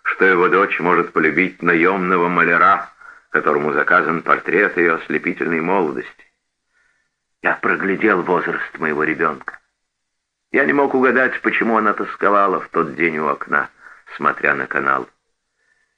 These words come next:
Ей хотелось любить, милостивый государь, а я,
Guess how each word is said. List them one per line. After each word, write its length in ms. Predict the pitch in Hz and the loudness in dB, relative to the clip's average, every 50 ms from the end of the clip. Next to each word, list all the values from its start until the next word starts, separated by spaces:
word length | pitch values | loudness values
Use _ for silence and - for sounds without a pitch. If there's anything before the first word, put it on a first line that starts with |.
| _ _ _ _ _ _ _ _ - | _ _ _ _ _ _ _ _ -12
Ей 340 | - - - 107 113 117 110 | -4 0 2 4 4 4 2
хотелось 840 | - - - 95 107 104 - 123 135 131 117 120 120 113 - - - | 2 0 0 0 0 0 0 2 2 2 2 2 0 -2 -2 -2 0
любить, 640 | 117 117 117 117 110 117 139 151 139 - - - | 2 2 2 2 2 2 2 2 2 0 -2 0
милостивый 800 | 135 131 131 131 127 127 123 117 - - - 131 123 120 120 117 | 0 2 2 4 4 2 2 0 -4 -2 0 2 2 4 4 4
государь, 640 | 98 113 107 - 117 110 110 117 123 127 127 117 120 | 2 2 2 2 0 2 4 4 4 4 4 4 2
а 80 | 120 | 2
я, 320 | 123 131 156 160 160 143 | 2 4 4 4 4 4